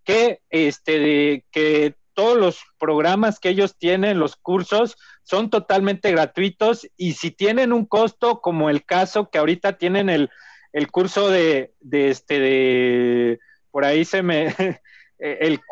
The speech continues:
el curso que tiene, bueno, eh, el, el, si me ayudan, ¿cuál curso era?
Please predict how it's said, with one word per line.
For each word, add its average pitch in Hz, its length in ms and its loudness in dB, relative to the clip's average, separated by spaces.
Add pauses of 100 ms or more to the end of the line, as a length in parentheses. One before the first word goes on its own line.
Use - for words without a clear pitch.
(140)
el 160 220 -4
curso 196 640 0
que 160 100 -4
tiene, 185 500 -2 (100)
bueno, 156 300 -2 (480)
eh, 143 240 0
el, 147 200 -2 (680)
el, 156 720 2
si 185 120 -4
me 160 120 0
ayudan, 240 480 2 (100)
¿cuál 202 220 -2
curso 214 320 -2
era? 220 320 0